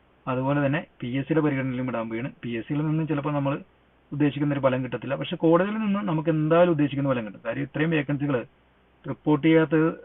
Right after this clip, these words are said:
കാരണം നമുക്ക് കോടതിയിൽ കാണിക്കാൻ പറ്റും. അതിൻ്റെ ഫലമായിട്ട് ആയിരം വേക്കൻസി, ആയിരത്തി ഇരുന്നൂറ് വേക്കൻസികളാണ് നമ്മൾ കണക്ക് കൂട്ടി വെച്ചിരിക്കുന്നത്. ആ വേക്കൻസിയുടെ അഞ്ച് മടങ്ങാണ് നമ്മൾ ഉദ്ദേശിക്കുന്ന ലിസ്റ്റ്. അത് പോട്ടെ, ഒരു മൂന്ന് മടങ്ങെങ്കിലും വന്നു കഴിഞ്ഞാൽ മൂവായിരം പേരുടെ ലിസ്റ്റ് വരും.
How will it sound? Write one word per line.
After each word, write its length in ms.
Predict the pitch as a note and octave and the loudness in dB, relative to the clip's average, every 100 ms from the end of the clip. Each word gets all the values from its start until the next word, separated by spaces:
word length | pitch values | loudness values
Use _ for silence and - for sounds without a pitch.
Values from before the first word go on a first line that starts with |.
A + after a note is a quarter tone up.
| - - | -14 0
കാരണം 340 | C3 C3 C#3 G3+ - | 0 2 -2 -4 -8
നമുക്ക് 300 | B2+ A2 - _ _ - | -6 -6 -8 _ _ -10
കോടതിയിൽ 380 | B2+ A#2 B2 D3 | -6 -4 -6 -6
കാണിക്കാൻ 320 | A#2 A2+ C3 | -6 -4 -2
പറ്റും. 200 | C3+ D3+ - - _ _ _ - | -4 -6 -12 -18 _ _ _ -6
അതിൻ്റെ 200 | C3+ C#3 | -2 2
ഫലമായിട്ട് 460 | D3 C#3 C3 B2+ - - _ - | 2 2 0 -2 -8 -12 _ -4
ആയിരം 280 | C3 C#3 | -2 0
വേക്കൻസി, 380 | C#3+ B2+ C3+ - | 0 -2 -4 -2
ആയിരത്തി 280 | C3+ B2 C3 | -2 -2 -4
ഇരുന്നൂറ് 200 | C3+ C#3+ | -2 0
വേക്കൻസികളാണ് 560 | C#3+ B2+ A#2+ C3+ C3+ C3 | 0 -2 -6 -4 -2 -2
നമ്മൾ 180 | C3 | -2
കണക്ക് 200 | B2+ A#2+ | -4 -4
കൂട്ടി 220 | A#2 A#2+ B2+ | -6 -8 -8
വെച്ചിരിക്കുന്നത്. 540 | A#2 A2+ A2+ A#2 C3+ - _ _ _ _ _ - | -10 -10 -10 -8 -10 -14 _ _ _ _ _ 2
ആ 80 | D#3+ | 4
വേക്കൻസിയുടെ 460 | F3 E3 D#3+ E3 | 4 2 -2 0
അഞ്ച് 200 | D#3+ C#3+ | 2 2
മടങ്ങാണ് 320 | D3 C#3+ C#3+ | 2 2 2
നമ്മൾ 180 | C#3+ C#3+ | 2 0
ഉദ്ദേശിക്കുന്ന 420 | C3 B2 A2+ B2+ | -2 -6 -6 -6
ലിസ്റ്റ്. 260 | B2 A2 D3 | -6 -6 -8
അത് 220 | D#3+ D3 | -6 -4
പോട്ടെ, 220 | C#3+ C3 | -2 0
ഒരു 120 | C3+ C3+ | 0 -2
മൂന്ന് 280 | C3+ D3+ | 0 0
മടങ്ങെങ്കിലും 420 | E3 D#3 D#3 D3+ C#3+ | 2 2 0 -2 -2
വന്നു 160 | B2+ | -4
കഴിഞ്ഞാൽ 180 | B2 B2 | -4 -4
മൂവായിരം 400 | A#2+ A#2+ A#2+ B2+ | -6 -6 -6 -8
പേരുടെ 180 | A#2 A#2 | -8 -10
ലിസ്റ്റ് 260 | - - | -12 -12
വരും. 160 | G#2 D#3 | -16 -16